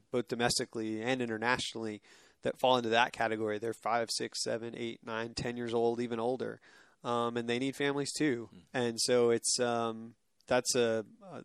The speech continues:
Speaker 1: something that we've been passionate about, try to advocate for some kids in some different places and stuff, and really seen a, a lot of growth in that area. The, it's, it's obviously not easy. Um, you know, ad-, adopting a baby is a little more,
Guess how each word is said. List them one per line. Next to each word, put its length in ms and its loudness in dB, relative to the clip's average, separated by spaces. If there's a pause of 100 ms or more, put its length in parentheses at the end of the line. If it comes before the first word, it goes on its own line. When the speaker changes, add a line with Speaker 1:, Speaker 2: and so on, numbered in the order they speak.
Speaker 1:
something 360 0
that 100 -4
we've 160 -2
been 100 -6
passionate 360 0
about, 200 0
try 120 -4
to 120 -4
advocate 500 -2
for 80 -16
some 160 -8
kids 360 -2
in 80 -14
some 180 -14
different 260 -10
places 580 -2
and 120 -8
stuff, 400 -2
and 120 -14 (680)
really 220 4
seen 280 0
a, 240 -4 (100)
a 60 2
lot 160 8
of 80 2
growth 380 2
in 80 -6
that 180 -2
area. 500 4
The, 480 0 (100)
it's, 340 -4 (100)
it's 180 0
obviously 460 4
not 300 2 (420)
easy. 480 -2 (220)
Um, 320 0
you 100 -4
know, 280 -2
ad-, 100 -6 (500)
adopting 400 6
a 60 2
baby 480 6
is 120 4
a 60 4
little 220 2
more, 400 2